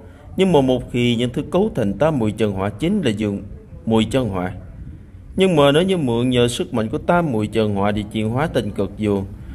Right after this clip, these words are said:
vậy thì không đủ trình độ để đạt tới Thái Dương chân hỏa trong truyền thuyết, cũng không thể xem thường được. Nhưng mà lỡ như nó không chịu được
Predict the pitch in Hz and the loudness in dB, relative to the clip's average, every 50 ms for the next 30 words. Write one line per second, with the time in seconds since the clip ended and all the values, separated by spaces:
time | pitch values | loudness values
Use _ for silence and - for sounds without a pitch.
0 | - - - - 123 139 156 151 165 147 - 190 175 151 156 185 175 165 127 123 | -14 -12 -4 2 4 4 4 4 2 2 2 0 2 2 0 0 0 0 -2 0
1 | 120 107 110 107 107 110 110 113 113 110 110 110 - - - - - - 120 147 | 0 2 2 2 2 2 2 2 0 0 -4 -6 -12 -16 -16 -16 -8 0 2 4
2 | 175 170 139 123 120 - - 165 - 147 151 165 135 113 110 107 101 117 107 101 | 4 6 6 6 4 4 2 -4 -2 0 -2 -2 0 -2 -2 -2 0 0 -2 -2
3 | 95 95 95 107 127 160 160 - 143 139 135 127 131 107 95 95 - 113 117 123 | -2 -4 -4 -4 -4 -6 -4 -2 0 0 0 -2 -4 -6 -6 -4 -4 -4 -4 -4
4 | 120 - - - - - - - - - 139 143 156 180 170 143 147 151 - 170 | -6 -10 -16 -18 -18 -16 -16 -14 -6 0 2 2 2 2 2 0 0 0 2 2
5 | 165 160 131 - 151 151 - 180 175 170 160 - 117 92 92 87 90 87 87 - | 2 2 2 -2 -2 -2 0 0 0 0 0 -2 -2 -2 -2 -2 -4 -4 -6 -8
6 | - - - - - - - - - - - - - - - - - - - - | -12 -18 -20 -20 -20 -20 -20 -20 -18 -18 -18 -18 -20 -20 -20 -20 -20 -20 -20 -20
7 | - - - - - - - - - - 180 185 175 170 147 131 123 123 120 120 | -20 -20 -20 -20 -20 -20 -20 -10 -2 2 2 4 4 4 4 4 4 4 4 2
8 | 120 123 123 117 110 117 139 156 156 196 180 165 - - 113 98 90 95 92 - | 2 2 0 0 0 0 0 0 0 -2 -2 -2 -2 -4 -4 -4 -2 -4 -4 -6